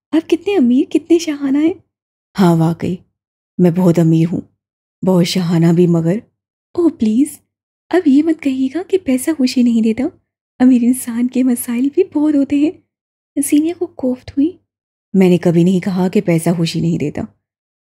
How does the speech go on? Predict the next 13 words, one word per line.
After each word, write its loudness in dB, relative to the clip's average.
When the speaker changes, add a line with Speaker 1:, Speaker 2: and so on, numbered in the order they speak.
Speaker 2:
पैसा 0
कागज़ 0
का -6
है, -6
कागज़ 2
खुशी 0
नहीं 2
देता। -4
आज़ादी 2
और 2
मौका 0
देता -6
है, -8